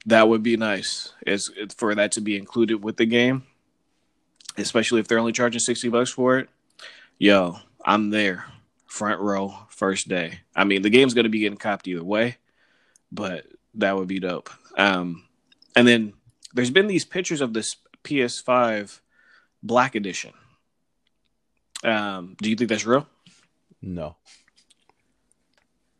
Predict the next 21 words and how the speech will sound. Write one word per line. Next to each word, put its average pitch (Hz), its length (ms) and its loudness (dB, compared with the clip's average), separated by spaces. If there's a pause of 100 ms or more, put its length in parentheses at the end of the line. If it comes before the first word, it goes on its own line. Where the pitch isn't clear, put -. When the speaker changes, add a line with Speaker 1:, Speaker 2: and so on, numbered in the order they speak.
(160)
Speaker 1:
Do - 880 -6
you 101 160 2
like 107 260 6
it? 87 120 -2 (1120)
Speaker 2:
Mm. 117 220 -10 (2000)
Not 123 240 -8
really. 90 560 -4 (260)
It's 123 120 -10
okay. 101 460 -2 (440)
Speaker 1:
Not 104 180 4
Speaker 2:
I'm 120 100 6
not 127 160 6
Speaker 1:
okay. - 60 -8
Speaker 2:
saying 113 360 0
the 95 80 2
white 104 340 4
one 95 240 -2
is, 90 200 -4
like, 85 280 -2
super 110 560 -6
fire, 139 1080 -4